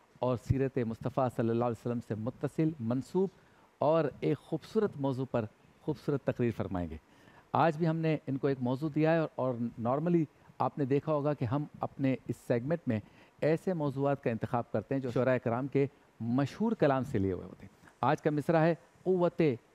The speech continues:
इश्क से हर पस्त को बाला करते।" तीन मुकर्रिरीन हमारे सामने हैं, ज़ैनब गयास, हिना हसन चन्ना और मोतीउर रहमान। तो सबसे पहले तशरीफ़ लाती हैं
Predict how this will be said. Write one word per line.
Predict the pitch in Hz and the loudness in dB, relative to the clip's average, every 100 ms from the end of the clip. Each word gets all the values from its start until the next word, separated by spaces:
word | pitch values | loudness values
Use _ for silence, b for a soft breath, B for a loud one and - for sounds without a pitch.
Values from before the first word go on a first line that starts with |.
| - 143 | -14 -4
इश्क | 170 - 143 | -4 -4 -6
से | - 135 113 - | 0 0 0 -4
हर | 127 - - | -4 -2 -4
पस्त | 147 - | -4 -6
को | - 113 | -4 -4
बाला | 107 113 143 | 0 2 2
करते।" | 156 165 190 190 b b _ | 2 2 2 0 b b _
तीन | 175 208 | 0 2
मुकर्रिरीन | 180 - 180 175 180 156 | 0 0 2 2 0 0
हमारे | 139 151 147 | 0 2 0
सामने | - 151 165 | 0 -2 2
हैं, | 165 180 b b 117 | 2 0 b b 0
ज़ैनब | 139 156 151 | 2 2 2
गयास, | 123 143 190 - - _ _ - | 4 4 4 0 -10 _ _ -2
हिना | 131 151 139 | 2 4 4
हसन | 135 143 131 | 2 0 0
चन्ना | - 156 180 180 - - | 0 2 0 0 -8 -6
और | 110 | -2
मोतीउर | 127 147 131 | 0 0 0
रहमान। | 113 110 110 90 - - | 2 2 0 -2 -8 -10
तो | |
सबसे | 107 147 - | -4 -2 -2
पहले | 156 156 | 2 2
तशरीफ़ | 151 143 160 147 | 2 0 0 2
लाती | 143 151 | 2 4
हैं | 143 | 4